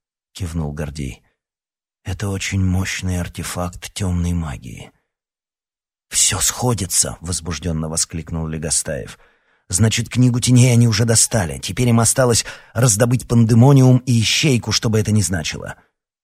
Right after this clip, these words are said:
"Как Татьяна сумела подслушать их разговор?" "Она же сейчас с перевертышами, и, как и я, любит подслушивать чужую болтовню", усмехнулся Никита. Однако Гордей не разделял его веселости.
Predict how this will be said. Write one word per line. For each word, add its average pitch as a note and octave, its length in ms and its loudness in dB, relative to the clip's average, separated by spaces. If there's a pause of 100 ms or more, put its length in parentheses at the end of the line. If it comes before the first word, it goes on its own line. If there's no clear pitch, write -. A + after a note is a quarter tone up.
(340)
"Как G2 320 -2
Татьяна G2+ 480 -2
сумела F2+ 360 -2
подслушать - 540 -8
их - 120 -12
разговор?" E2+ 600 -6 (680)
"Она B2 220 8
же G#2+ 140 2
сейчас G#2+ 380 0
с - 60 -2
перевертышами, G2+ 840 -4
и, C2+ 180 -10
как - 220 -6
и G#2 40 -2
я, A#2+ 200 2
любит G#2+ 240 0
подслушивать A2 680 -2
чужую G2+ 380 -4
болтовню", D#2+ 600 -6 (180)
усмехнулся D#2+ 640 -6
Никита. - 560 -10 (560)
Однако C#3+ 500 2 (400)
Гордей B2 380 4
не C#3+ 140 6
разделял B2 480 2
его F#2 240 -4
веселости. E2 720 -6